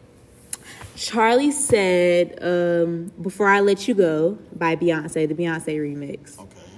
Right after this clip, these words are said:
Speaker 1: Um, and the second person, I, my second interviewee was Leia, and she said a song that reminds her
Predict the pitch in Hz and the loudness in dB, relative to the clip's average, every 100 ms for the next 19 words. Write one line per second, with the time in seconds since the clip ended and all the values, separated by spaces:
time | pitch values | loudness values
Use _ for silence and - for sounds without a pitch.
0 | 190 233 - - - _ - 170 170 175 | -20 -20 -20 -20 -20 _ -8 -4 -2 -2
1 | 175 170 170 180 208 - - - - 214 | -2 -4 -4 -6 -10 -14 -20 -20 -16 -10
2 | 220 220 - 262 370 427 - - 254 254 | -6 -4 -2 -2 -2 -6 -10 -6 -6 -4
3 | 220 214 - - 185 190 277 285 226 220 | -6 -8 -12 -8 -6 -4 -6 -8 -8 -8
4 | 185 208 190 190 180 190 185 180 - - | -6 -4 0 0 0 0 2 0 -6 -12
5 | 180 - 185 180 180 190 285 - - 202 | -14 -4 0 2 4 4 2 -2 -6 -8
6 | - 233 - 214 208 - 185 185 208 214 | -6 -6 0 0 0 -2 -6 -4 -4 -2
7 | 262 254 233 190 185 196 196 196 185 | 0 0 0 0 -2 -2 -2 0 0